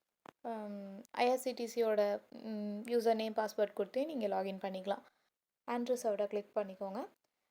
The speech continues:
இந்த அன்ரிசர்வ்டை கிளிக் பண்ணோன்னே இங்க நார்மல்னு ஒண்ணு இருக்கு, சீசன்னு ஒண்ணு இருக்கு. இப்ப நீங்க இந்த சீசன்ல வந்துட்டு ரெனியூ ஆப்ஷன்ல போனீங்கன்னா இதுல நீங்க உங்களோட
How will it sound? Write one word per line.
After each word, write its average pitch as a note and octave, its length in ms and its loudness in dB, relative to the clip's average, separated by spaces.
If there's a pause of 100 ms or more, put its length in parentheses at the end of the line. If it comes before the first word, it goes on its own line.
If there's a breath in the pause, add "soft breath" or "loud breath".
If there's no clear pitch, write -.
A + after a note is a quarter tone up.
(120)
இந்த A3+ 220 0
அன்ரிசர்வ்டை A#3+ 400 4
கிளிக் A#3 280 0
பண்ணோன்னே A#3 340 0
இங்க D4 200 2
நார்மல்னு A3 760 2
ஒண்ணு G#3 100 -2
இருக்கு, D#4+ 380 0 (140)
சீசன்னு A3 440 -4
ஒண்ணு G3 180 -2
இருக்கு. F#3+ 260 -4
இப்ப - 440 -14
நீங்க A#3 140 -2
இந்த A3 160 0
சீசன்ல B3+ 520 0
வந்துட்டு G#3+ 360 2 (500)
ரெனியூ A#3+ 320 4
ஆப்ஷன்ல G3+ 580 0
போனீங்கன்னா G#3 440 -2 (540)
இதுல B3 200 6
நீங்க A3 580 2
உங்களோட G#3+ 580 2